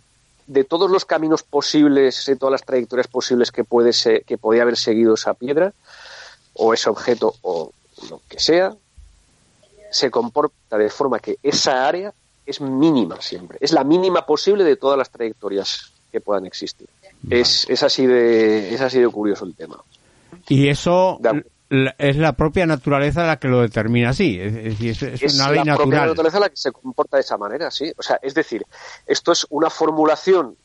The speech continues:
Speaker 1: que, que se, que creó al principio de, del primero que todo fue, eh, Pierre Louis Moreau de Maupertuis en mil setecientos cuarenta y cuatro, es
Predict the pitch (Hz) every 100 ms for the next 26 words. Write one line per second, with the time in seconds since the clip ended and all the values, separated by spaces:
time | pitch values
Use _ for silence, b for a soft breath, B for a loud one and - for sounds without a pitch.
0 | _ _ 120 110 101 104 101 95 95 -
1 | 98 92 98 95 90 - 98 - 101 104
2 | 120 127 117 101 - 101 - 123 113 120
3 | 117 113 107 107 107 104 98 95 101 101
4 | 107 117 120 113 117 - 135 131 113 104
5 | 101 98 - B B B _ _ 127 123
6 | 123 117 - 147 135 147 165 - - 143
7 | 139 135 143 131 117 113 107 - 107 -
8 | 143 139 110 113 131 123 131 147 123 120
9 | 117 123 135 156 160 170 - -